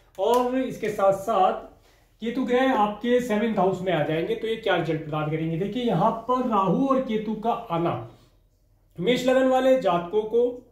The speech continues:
उन्हें उनके कार्यों में व्यवधान उत्पन्न करेगा। इसके साथ साथ अगर मेष लगन वाले जातक कोई partnership इत्यादि करते हैं जहाँ,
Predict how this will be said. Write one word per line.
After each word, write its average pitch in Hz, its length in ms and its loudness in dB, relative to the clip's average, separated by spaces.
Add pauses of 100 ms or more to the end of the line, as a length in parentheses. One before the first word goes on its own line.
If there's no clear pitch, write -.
(840)
उन्हें 269 240 4
उनके 269 460 0
कार्यों 214 480 0
में 247 420 -2 (360)
व्यवधान 170 480 0
उत्पन्न 135 300 -6
करेगा। 123 480 -6 (440)
इसके 208 220 -2
साथ 247 220 4
साथ 254 420 -2 (460)
अगर 214 300 6
मेष 247 300 0
लगन 196 180 -2
वाले 165 280 -2
जातक 143 640 -6
कोई 202 360 -4 (260)
partnership 240 500 0
इत्यादि 202 400 0
करते 196 300 0
हैं 196 260 0 (360)
जहाँ, 175 520 -2